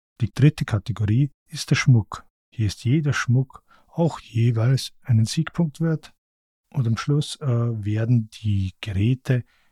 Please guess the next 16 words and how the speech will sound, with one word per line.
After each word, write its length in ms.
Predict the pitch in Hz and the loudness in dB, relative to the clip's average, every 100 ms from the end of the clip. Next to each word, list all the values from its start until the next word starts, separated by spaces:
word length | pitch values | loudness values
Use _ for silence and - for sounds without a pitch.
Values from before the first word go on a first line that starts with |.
| _ - | _ -6
Äcker 520 | 165 - 160 156 175 | -6 -2 -2 -2 -4
und 220 | - 107 92 | -4 -4 -2
Waren 240 | 92 104 | -2 0
zusammengezählt 960 | - - 104 117 143 - 123 135 156 - _ _ _ | 0 0 2 2 0 -2 0 2 0 -2 _ _ _
und 420 | 131 123 123 - _ _ - | 0 2 2 -2 _ _ -20
für 180 | - 123 | -2 -2
je 300 | 104 123 151 | 2 0 0
fünf 600 | - 143 175 185 - - _ _ _ | 0 0 2 0 -8 -20 _ _ _
an 200 | - 123 | -4 0
der 140 | 110 101 | 0 0
Anzahl 400 | 127 - 123 120 | -2 -2 -4 -4
bekommt 380 | - - 113 110 | -6 0 2 2
man 100 | 104 | 2
dann 160 | 110 | -2
einen 360 | 123 98 92 98 | 0 0 2 0
Siegpunkt. 760 | - 98 - - 87 76 - | -2 -8 -8 -12 -12 -12 -20